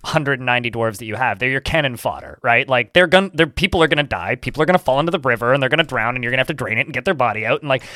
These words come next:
the antics will happen, and someone will turn into a were creature and rip a bunch of people apart. But, uh, the, it, it's, it's the stories of the main characters that you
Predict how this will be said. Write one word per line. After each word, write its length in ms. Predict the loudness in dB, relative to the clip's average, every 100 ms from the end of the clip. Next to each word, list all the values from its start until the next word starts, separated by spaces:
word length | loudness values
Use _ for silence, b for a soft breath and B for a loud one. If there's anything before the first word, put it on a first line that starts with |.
| B
the 160 | -6 -6 -6 -20 0
antics 380 | 2 4 2 2
will 120 | -2
happen, 500 | 0 0 2 0 0
and 120 | -2
someone 300 | 4 4 6
will 140 | 4 2
turn 240 | 2 0
into 100 | 2
a 80 | 2
were 220 | 4 4
creature 320 | 4 0 2
and 180 | -2 2
rip 240 | 0 0 -4
a 80 |
bunch 220 | 2 0 2
of 40 |
people 160 | -2 -2
apart. 360 | 4 4 4 -4 _ _
But, 220 | 2 2 _ _ _ _ _ _ _
uh, 40 | -20 _ _
the, 560 | 2 4 6 4 0 -8 -20 _ _ _ _ _ _ _
it, 180 | 0 4
it's, 200 | 4 4
it's 160 | -2 0
the 100 | -2
stories 460 | 2 4 4 4
of 120 | 0
the 60 | 0
main 240 | 0 0
characters 540 | 0 4 4 2 -4 -4
that 100 | -8
you 120 | -12